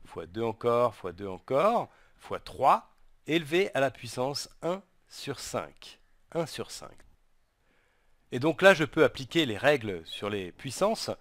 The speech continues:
En fait, ça, ça va me donner, je vais f-, je vais prendre un autre jeu de couleurs, ça va me donner ce terme-là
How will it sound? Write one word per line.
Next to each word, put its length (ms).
En 80
fait, 260
ça, 160
ça 140
va 140
me 60
donner, 500
je 100
vais 80
f-, 220
je 120
vais 60
prendre 280
un 100
autre 160
jeu 140
de 60
couleurs, 500
ça 120
va 120
me 80
donner 340
ce 500
terme-là 840